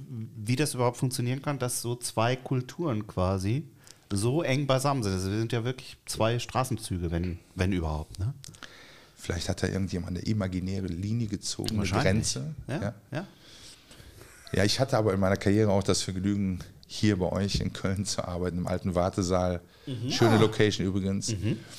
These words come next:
Speaker 2: Kann dann aber auch schon mal problematisch werden, wenn eine Hip-Hop oder, <laughs> ähm,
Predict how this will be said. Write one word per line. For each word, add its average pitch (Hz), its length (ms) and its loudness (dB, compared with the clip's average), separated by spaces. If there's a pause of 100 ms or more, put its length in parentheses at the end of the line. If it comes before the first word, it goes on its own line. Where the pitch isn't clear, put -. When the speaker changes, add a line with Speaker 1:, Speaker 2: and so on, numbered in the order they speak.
(920)
Speaker 2:
Kann 107 200 4
dann 101 100 4
aber 101 140 8
auch 98 120 6
schon - 140 2
mal 101 100 6
problematisch 95 720 4
werden, 95 320 4
wenn 95 180 6
eine 92 180 6
Hip-Hop 101 420 4 (200)
oder, 92 140 2 (580)
<laughs> - 580 -16
ähm, 87 440 4